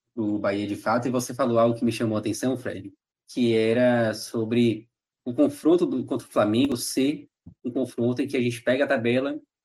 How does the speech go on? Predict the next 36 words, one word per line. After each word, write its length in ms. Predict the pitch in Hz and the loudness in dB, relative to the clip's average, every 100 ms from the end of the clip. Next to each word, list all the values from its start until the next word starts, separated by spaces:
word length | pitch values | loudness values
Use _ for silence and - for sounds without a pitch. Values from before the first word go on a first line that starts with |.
| _ - | _ -12
e 420 | 120 110 110 113 - | -4 -2 -2 -2 -2
coloca 520 | 117 110 123 120 135 - | 0 2 0 -2 -6 -2
como 280 | 123 120 120 | 0 2 2
uma 120 | 120 | 2
derrota 340 | 117 107 120 | 0 0 -4
esperada, 520 | - - 107 104 98 | -2 0 2 2 0
por 60 | 95 | -4
ser 120 | - | -14
fora 240 | - 95 98 | -12 -10 -10
de 80 | |
casa, 320 | - 131 127 101 | -8 -4 -4 -6
por 100 | - | -12
ser 120 | 117 | -12
contra 240 | 113 - | -12 -12
o 40 | - | -8
Flamengo, 600 | 107 117 131 120 120 - _ _ _ | -4 0 0 -2 -6 -12 _ _ _
e 60 | 117 | -4
eu 80 | 113 | 0
concordo 420 | 123 117 113 117 | 0 2 0 0
com 120 | 147 | -2
isso. 280 | - - - | -2 -6 -4
Porém, 500 | - 147 113 151 123 - _ _ _ | 4 6 6 2 0 -12 _ _ _
é, 880 | 107 101 101 101 98 98 101 107 - 107 _ - | -4 -2 -2 -2 -2 -4 -6 -8 -12 -16 _ -12
o 60 | 110 | -2
Bahia 240 | 107 123 | 2 2
se 120 | 143 | 0
colocou 720 | 160 160 123 - 117 110 101 - _ _ | 0 2 2 2 0 0 -2 -12 _ _
numa 260 | 123 113 110 | -4 -2 -2
situação 800 | - 120 107 - 110 127 127 120 _ _ _ _ - _ _ - - - - | -4 -2 -2 -2 -2 -2 -2 -8 _ _ _ _ -20 _ _ -20 -20 -20 -6
que 360 | 123 120 127 127 | 0 4 4 4
não 200 | 147 175 | 2 2
pode 640 | - 131 147 127 110 101 _ - | 2 4 6 4 -2 -6 _ -6
deixar 460 | 120 120 - 113 | 2 4 4 0
de 80 | 117 | 0
pontuar, 360 | 117 113 - 143 | 0 -2 2 2
mesmo, 320 | 175 165 175 | 2 0 -2